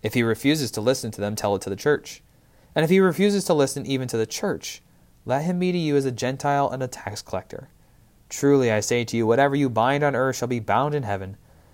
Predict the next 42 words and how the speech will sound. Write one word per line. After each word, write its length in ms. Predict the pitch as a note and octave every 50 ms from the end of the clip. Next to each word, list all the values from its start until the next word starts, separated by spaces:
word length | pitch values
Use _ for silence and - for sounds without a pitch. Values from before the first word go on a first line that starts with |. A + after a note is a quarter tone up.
| _ - -
and 60 | - B2
whatever 220 | C3 C#3+ C#3+ D3
you 100 | D3 D3
loose 300 | D3+ E3+ F3+ G3 - -
on 120 | D#3+ C#3
earth 220 | F2+ C3 C3 B2+ -
shall 100 | - B2
be 140 | C3 C3 B2
loosed 440 | A2+ G#2 G#2 G2+ G2 - - - -
in 160 | G2+ G2 F#2
heaven. 500 | F#2 - - A2+ A2+ G#2+ G2 F#2+ F#2+ G2+ - _ _ _ _ _ _ _ _ _ _ _ _ _ _ _ _ _ _ -
Again, 240 | - F#2+ G#2+ G#2+ A2+
I 80 | A#2+ A#2
say 200 | - - A#2+ A#2
to 60 | A#2
you, 280 | A2 A2 A2+ A2 G2+ - - - - - - -
if 160 | - A2+ - -
two 160 | - D#3 E3
of 100 | E3 D#3+
you 140 | E3 D#3+ D3+
agree 240 | C#3 C#3+ C#3+ D3+
on 100 | D3 C#3
earth 160 | C#3+ C#3+ C#3+ B2+
about 260 | C3 C3 C3 - - -
anything 440 | C#3+ E3 E3+ D#3+ C3 A#2 B2+ A#2
they 100 | A#2 A2+
ask, 360 | G2+ G2 F#2 F#2 - - - - _ _ _ _ _
it 80 | - A#2
will 100 | G2 A2+
be 100 | A#2+ A2
done 220 | A2 A#2 A#2 A#2+
by 100 | B2 B2 A#2
them, 360 | A#2 A#2 A#2 A#2 A#2 A#2 - - - - _ _ _ _ _ -
f-, 220 | B2 C3 - C3+
done 220 | C#3+ C#3 D3 D3
for 300 | C#3+ - - E3+ F3 E3+
them 200 | D3 C3+ C3 C3
by 120 | B2+ A#2+ A#2
my 160 | A#2 A2+ A2+
Father 320 | - - G#2+ G#2 G#2 G#2+
in 80 | G#2 G2
heaven. 360 | - G2 F#2 G2 F2+ F2+ G2+